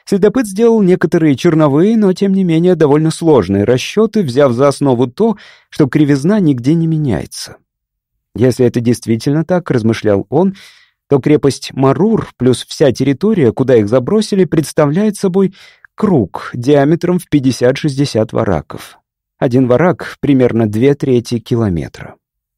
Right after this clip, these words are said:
Взвесив все это, следопыт пришел к выводу, что пройти сквозь стену — его святая обязанность. Но, будучи храбрым, он был в то же время и осторожным человеком, поэтому не ринулся в туман, очертя голову,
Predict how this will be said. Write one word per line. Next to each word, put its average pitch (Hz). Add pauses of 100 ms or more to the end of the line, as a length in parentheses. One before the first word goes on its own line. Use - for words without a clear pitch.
(1200)
Взвесив 151
все 127
это, 113
следопыт 170
пришел 139
к -
выводу, 202 (380)
что -
пройти 156
сквозь 123
стену — 185
его 147
святая 101
обязанность. 78 (720)
Но, 113
будучи 113
храбрым, 107 (460)
он 127
был 156
в 151
то 165
же 165
время 156
и 131
осторожным 117
человеком, 170
поэтому 185
не 165
ринулся 104
в 87
туман, 135
очертя 123
голову, 196